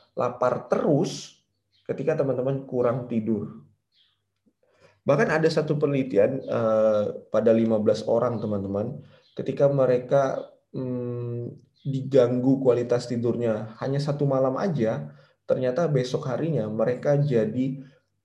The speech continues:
empat belas persen jadi lebih banyak mengasup kalori dan porsi, teman-teman, dibandingkan, eh, satu grup lagi yang tidurnya delapan jam.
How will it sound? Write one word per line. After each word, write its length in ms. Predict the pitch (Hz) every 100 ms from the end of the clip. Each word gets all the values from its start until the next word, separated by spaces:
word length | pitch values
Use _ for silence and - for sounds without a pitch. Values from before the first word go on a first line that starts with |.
| _ _ _ -
empat 320 | 127 143 120
belas 160 | 120 -
persen 400 | - 127 143 139
jadi 320 | 117 110 113
lebih 320 | 113 110 113
banyak 400 | 117 107 135 -
mengasup 400 | 110 110 110 113
kalori 560 | - 104 107 110 107 107
dan 240 | 107 104
porsi, 400 | 101 101 - 107
teman-teman, 480 | 95 92 90 95 -
dibandingkan, 1120 | 120 117 117 113 110 107 104 135 170 202 - - _ _ _ _ _ _ _ -
eh, 260 | 117 110 107 107 -
satu 240 | 123 120 117
grup 160 | 127 113
lagi 480 | 110 104 139 156 -
yang 640 | 127 123 120 135 131 - -
tidurnya 480 | 120 120 117 135
delapan 400 | 120 107 110 110
jam. 160 | 101